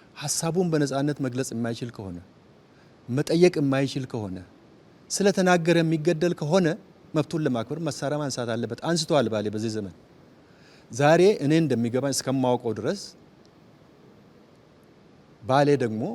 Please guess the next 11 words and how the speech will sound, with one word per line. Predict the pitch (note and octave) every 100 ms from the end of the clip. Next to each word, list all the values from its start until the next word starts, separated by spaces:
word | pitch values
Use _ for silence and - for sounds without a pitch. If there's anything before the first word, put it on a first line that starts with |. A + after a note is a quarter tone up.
| A#3+ - - -
ሰላምን | - C#3+ C#3+ D#3
መርጦ | C#3+ A#2 - -
ሰላም | D3 D3 C#3+
ነው | A2
ይሄ | G2 F#2
ዞን። | F2+ E2+ - - - _ _ _ _ _ _ - _ - _ -
ትልቅ | E3 F#3+
ምሳሌ | F#3+ E3 D#3+ D#3
ነው | C#3+
በዚህ። | A2+ F#2+ E2+ D#2 - - _ _ - - - - - - - - _ - _ _ _ _ - _ _
እኔ | D3+